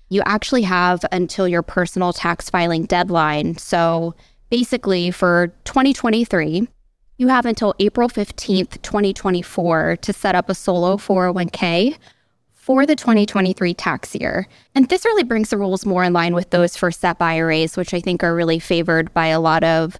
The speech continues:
self-employed individuals. And this timing difference may seem really minor, but there's a lot of adjustments that can occur to your financials after the end of a calendar year. We're seeing that right now here in our, our own personal experience. We just filed our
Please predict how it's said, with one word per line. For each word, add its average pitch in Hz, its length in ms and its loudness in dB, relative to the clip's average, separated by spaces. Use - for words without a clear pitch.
self-employed 208 720 0
individuals. 165 800 -2
And 196 180 -4
this - 180 -2
timing 254 400 2
difference 302 400 0
may 214 160 2
seem 214 260 0
really 180 280 0
minor, 180 600 0
but - 120 -6
there's 285 200 2
a 392 40 4
lot 185 320 2
of 180 60 -4
adjustments 185 600 -2
that 180 200 -4
can 180 160 -2
occur 170 440 0
to - 260 -6
your 170 260 2
financials 170 880 0
after 170 280 -4
the 170 220 -2
end 165 240 0
of 196 80 -2
a 214 60 -2
calendar 233 420 2
year. 262 380 4
We're 202 140 2
seeing 202 340 0
that 175 180 0
right 175 200 0
now 180 300 2
here 170 600 0
in 170 140 0
our, 165 80 0
our 175 160 2
own 247 160 2
personal 175 300 -2
experience. 160 640 0
We 170 100 2
just - 300 -4
filed 165 400 2
our 160 300 0